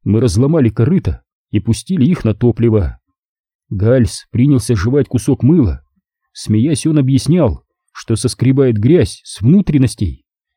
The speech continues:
Они такие же грязные, и в них столько же вшей. «Пусть только теперь заявится хоть полк русских!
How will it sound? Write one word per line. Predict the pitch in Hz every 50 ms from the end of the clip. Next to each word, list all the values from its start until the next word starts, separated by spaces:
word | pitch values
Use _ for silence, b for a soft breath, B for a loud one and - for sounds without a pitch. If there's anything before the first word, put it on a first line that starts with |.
| _
Они | - 117 104 104 131 160
такие | - 139 113 - 165 147
же | 117 98 127
грязные, | 117 117 143 185 185 143 95 110 101 78 67 - _ _ _ _ _
и | _ 110 117
в | 98 110
них | 160 202 170 -
столько | - - - 156 185 175 - 131
же | 92 110
вшей. | - - - 120 123 120 110 82 67 - _ _ _ _ _ _ _ _ _ _ _ _ _ _ _ _ _ _ _ _ _
«Пусть | - 107 143 180 160 - -
только | 202 196 165 - 180
теперь | 170 180 170 - 214 190 156
заявится | 95 113 151 180 214 208 185 165 - - 180
хоть | - - 202 -
полк | - - 240 214 156 - -
русских! | 196 220 113 - - 143 117 - - _